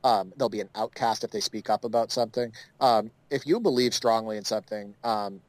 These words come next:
and you've done the appropriate research and, um, you wanna help your fellow human,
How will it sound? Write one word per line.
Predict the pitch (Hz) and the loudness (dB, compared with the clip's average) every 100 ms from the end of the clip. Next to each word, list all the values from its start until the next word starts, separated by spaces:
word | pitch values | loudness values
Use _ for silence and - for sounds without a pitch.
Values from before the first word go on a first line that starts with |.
| _ _ _ | _ _ _
and | 135 | -2
you've | 127 139 | 0 2
done | 131 117 | 4 2
the | 117 | 0
appropriate | 110 - 104 113 107 | -4 -2 -2 0 -2
research | 98 98 98 107 98 95 - | -2 -2 0 0 0 -2 -2
and, | 120 107 101 - - - - | -2 0 -2 -8 -18 -8 4
um, | 123 107 104 _ | 6 4 0 _
you | 127 127 | -4 -2
wanna | 127 139 104 | 2 2 0
help | - 107 - | -2 -2 -2
your | 113 104 | -6 -6
fellow | 110 98 98 | -4 -4 -4
human, | 92 98 104 107 | -6 -8 -8 -12